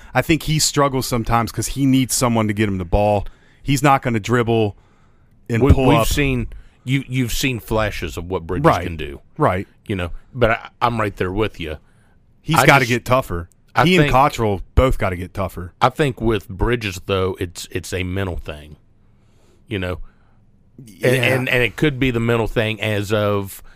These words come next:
Speaker 2: if I screw up, I'm, I'm being pulled out.
Speaker 1: I don't
Speaker 2: It
Speaker 1: think that's the case.
Speaker 2: I don't either. But,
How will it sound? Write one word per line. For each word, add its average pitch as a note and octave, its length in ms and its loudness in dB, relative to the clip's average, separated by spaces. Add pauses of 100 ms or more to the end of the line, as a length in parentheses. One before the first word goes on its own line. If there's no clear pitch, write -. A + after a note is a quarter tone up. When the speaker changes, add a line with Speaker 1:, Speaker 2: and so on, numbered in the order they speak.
(280)
Speaker 2:
if A#2 180 0
I G#2 80 2
screw G#2+ 540 -2
up, B2+ 400 -2 (520)
I'm, G2 280 -2
I'm G2 160 -2
being F#2 180 -4
pulled F2 240 -2
out. F#2 400 -6 (380)
Speaker 1:
I A2+ 120 -4
don't C#3+ 100 2
Speaker 2:
It C#3+ 80 -6
Speaker 1:
think F#2+ 140 -12
that's - 220 -12
the F#2 60 -18
case. - 440 -16
Speaker 2:
I C3 80 4
don't B2+ 180 0
either. A2 200 -2
But, A2 640 -2